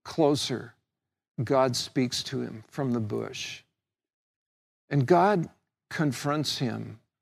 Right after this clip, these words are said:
with, um, what he wants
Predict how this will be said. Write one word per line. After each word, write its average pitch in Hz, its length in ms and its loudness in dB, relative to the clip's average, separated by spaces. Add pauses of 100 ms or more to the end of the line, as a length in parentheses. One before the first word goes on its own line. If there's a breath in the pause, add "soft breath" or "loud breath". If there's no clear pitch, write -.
(500)
with, 139 460 6
um, 123 260 -8 (140)
what 165 200 6
he - 160 0
wants 147 680 2